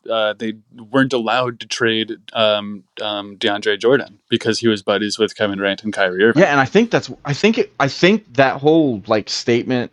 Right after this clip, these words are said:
Speaker 2: that they put out saying Steve Nash and Sean Marks, they're not going anywhere. I think that was a culmination of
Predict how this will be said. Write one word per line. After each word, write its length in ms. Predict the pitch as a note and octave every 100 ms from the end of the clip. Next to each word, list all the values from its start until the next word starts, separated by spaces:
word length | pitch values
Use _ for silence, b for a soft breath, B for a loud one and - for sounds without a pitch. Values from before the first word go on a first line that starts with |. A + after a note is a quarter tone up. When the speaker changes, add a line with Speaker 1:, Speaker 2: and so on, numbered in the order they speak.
| _
Speaker 2:
that 180 | - -
they 100 | G2+
put 260 | - A2
out 280 | G2+ G2+ F#2+
saying 640 | - G2 F#2+ F2+ G2 G#2 - _ _ _ _
Steve 320 | - - A2+
Nash 320 | G#2+ G#2 G#2 G#2
and 60 |
Sean 280 | - G#2 G2+
Marks, 280 | F#2+ F#2+ -
they're 100 | G#2
not 160 | G2 G2
going 220 | G2 F2+
anywhere. 240 | F2+ F2+ B B B
I 120 | A#2+
think 400 | B2+ - C#3 D#3
that 120 | D3+ D3
was 200 | B2 A2
a 60 |
culmination 1080 | G#2+ - A2+ A#2 A2+ G2 G2 - A#2 A#2+ C3+ _ _ _ _ _ _ - -
of 260 | A2+ G#2